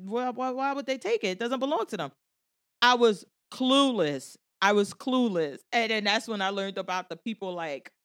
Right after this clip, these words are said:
that they go around and take the stuff off the, um, porches. And I have people, and they always contacted me where they actually record it and things like that. And they like, "This is the person." They go to the cops, and apparently the cops really don't care in our city.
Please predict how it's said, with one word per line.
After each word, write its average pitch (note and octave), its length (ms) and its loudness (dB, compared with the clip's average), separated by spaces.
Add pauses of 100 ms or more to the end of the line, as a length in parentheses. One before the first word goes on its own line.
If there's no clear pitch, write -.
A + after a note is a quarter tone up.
(240)
that E3+ 160 -2
they F3 120 -4
go F#3+ 200 -4
around F#3 360 -2
and D3 100 -14
take F#3+ 240 -12
the G#3+ 80 -10
stuff G3 340 -6
off F#3 260 -8
the, E3 220 -4 (460)
um, D3+ 260 -4
porches. A3 540 0
And G3 100 -4
I F#3+ 120 0
have G#3+ 340 -4
people, G#3 420 -2
and F#3 140 -4
they G3 140 -4
always G#3 260 -4
contacted G3 580 -10
me G3 140 -8
where F#3 200 -6
they G3 160 -6
actually G#3 500 -8
record G3 600 -2
it G3 280 -2 (640)
and F#3 440 -2
things A#3 300 -4
like F#3+ 300 -6 (100)
that. F#3+ 580 0
And F3 280 -8
they F#3+ 100 -4
like, F3+ 220 -6
"This F#3 180 -8
is F#3 140 -12
the F3+ 80 -8
person." F#3 420 -8
They F3 80 -4
go F#3 180 -2
to F3+ 100 -2
the F3 60 -4
cops, - 380 -2
and E3+ 100 -8
apparently F3+ 600 -2
the E3 100 -2
cops F3 380 2
really E3+ 320 2
don't D#3+ 280 0
care F3 520 0
in F3 120 -8
our F3 220 -4
city. G3 420 -6